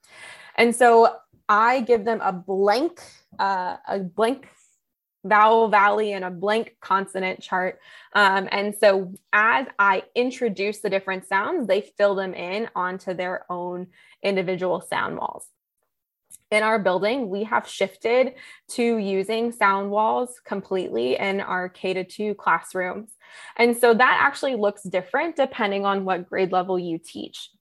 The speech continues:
In kindergarten, you are not going to get to those vowel teams. You're not going to necessarily get to those diphthongs. But as you introduce the different sounds,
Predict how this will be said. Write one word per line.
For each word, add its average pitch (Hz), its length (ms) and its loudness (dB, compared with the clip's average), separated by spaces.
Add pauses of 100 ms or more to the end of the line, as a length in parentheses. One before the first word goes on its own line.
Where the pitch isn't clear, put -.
(340)
In 226 140 0
kindergarten, 294 720 0
you 233 120 0
are 302 200 2
not 202 380 0
going 202 320 0
to 202 240 -10
get 180 340 -2
to 214 400 -2
those 185 380 -2 (340)
vowel 196 380 6
teams. 196 520 -4 (320)
You're 214 140 4
not 214 200 4
going 214 260 2
to 226 100 -6
necessarily 202 520 0
get 196 280 0
to 214 100 -8
those 196 260 -2
diphthongs. 196 840 -6 (200)
But 220 240 4
as 240 320 2
you 330 140 0
introduce 233 800 -4
the 196 120 -2
different 190 480 -4
sounds, 202 560 0